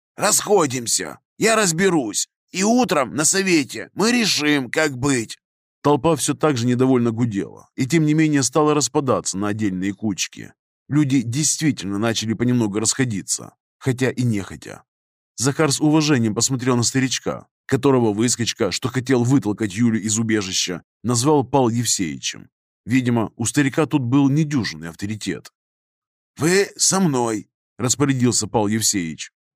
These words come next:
«Юля, успокойся, все будет нормально. А вы, молодой человек, уберите руки от оружия, не нервируйте людей,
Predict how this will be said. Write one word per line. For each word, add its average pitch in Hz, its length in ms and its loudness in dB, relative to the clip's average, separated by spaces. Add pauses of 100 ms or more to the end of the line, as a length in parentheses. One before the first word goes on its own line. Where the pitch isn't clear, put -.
«Юля, 135 460 2
успокойся, 131 800 -2 (140)
все 190 300 2
будет 160 300 0
нормально. 92 640 -4 (240)
А 143 160 -2
вы, 190 320 0
молодой 139 380 2
человек, 127 540 -2 (200)
уберите 190 420 2
руки 139 280 4
от 117 160 0
оружия, 98 560 -4 (220)
не 180 120 0
нервируйте 143 640 0
людей, 120 480 -2